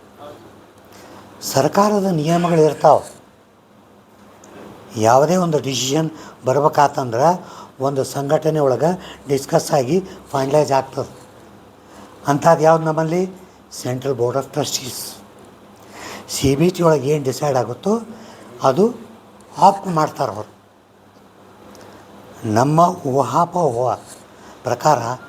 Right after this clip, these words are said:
ಆ ಡಿಸಿಷನ್ನು ಬೆಂಗಳೂರಲ್ಲಿ ಆಗಬಹುದು. ಅದಕ್ಕೆ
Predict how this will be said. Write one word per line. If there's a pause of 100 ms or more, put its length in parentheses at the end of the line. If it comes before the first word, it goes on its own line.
(520)
ಆ
ಡಿಸಿಷನ್ನು (420)
ಬೆಂಗಳೂರಲ್ಲಿ (320)
ಆಗಬಹುದು. (2750)
ಅದಕ್ಕೆ